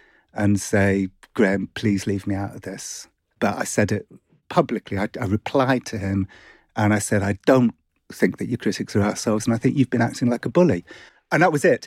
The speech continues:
That was my entire discourse for, like, three years. And as a <laughs> result of that, the gates of hell opened.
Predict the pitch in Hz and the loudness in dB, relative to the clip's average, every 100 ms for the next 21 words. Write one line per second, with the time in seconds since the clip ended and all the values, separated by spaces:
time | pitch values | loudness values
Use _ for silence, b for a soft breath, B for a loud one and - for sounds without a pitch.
0 | B - 165 170 151 147 143 - - 220 | B 0 0 4 6 6 4 -4 0 2
1 | 214 208 190 170 - - 113 104 120 - | 4 2 2 -2 -2 -4 -2 0 -2 -6
2 | b b b 127 120 107 - - 165 160 | b b b 2 2 0 -8 -4 4 4
3 | 147 120 107 92 90 - b b 127 131 | 4 2 0 -2 -8 -14 b b 2 4
4 | 147 139 - - 180 196 - 165 110 110 | 6 4 4 2 4 4 0 -4 -2 0
5 | 120 - b b b _ 135 123 - - | -2 -6 b b b _ -2 -2 0 2
6 | 143 139 - - 120 - - - 135 110 | 2 2 -6 -8 -8 -10 -8 2 4 4
7 | 95 - - 90 101 | 0 -6 -10 -8 -8